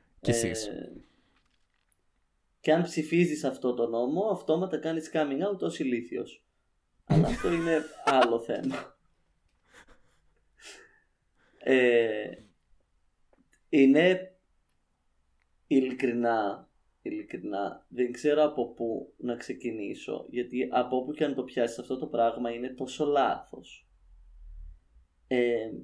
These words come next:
Speaker 1: Απλά
Speaker 2: ξέρουμε
Speaker 1: μου
Speaker 2: όλοι
Speaker 1: φαίνεται
Speaker 2: πολύ καλά, νομίζω, ότι το επιχείρημα και καλά το ότι δεν το κάνουν γιατί είναι μέλη της κοινότητας, το κάνουν γιατί θα τους δώσει, ξέρω εγώ, fifteen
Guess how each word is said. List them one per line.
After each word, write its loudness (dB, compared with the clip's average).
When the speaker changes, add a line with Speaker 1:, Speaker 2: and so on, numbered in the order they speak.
Speaker 1:
Απλά -20
Speaker 2:
ξέρουμε 8
Speaker 1:
μου 8
Speaker 2:
όλοι 10
Speaker 1:
φαίνεται 10
Speaker 2:
πολύ 8
καλά, 4
νομίζω, 4
ότι 2
το 2
επιχείρημα 2
και -4
καλά 2
το 0
ότι -4
δεν 0
το -2
κάνουν 2
γιατί -2
είναι -4
μέλη -4
της -16
κοινότητας, -6
το -10
κάνουν -2
γιατί -4
θα -2
τους -12
δώσει, -2
ξέρω -4
εγώ, -2
fifteen -4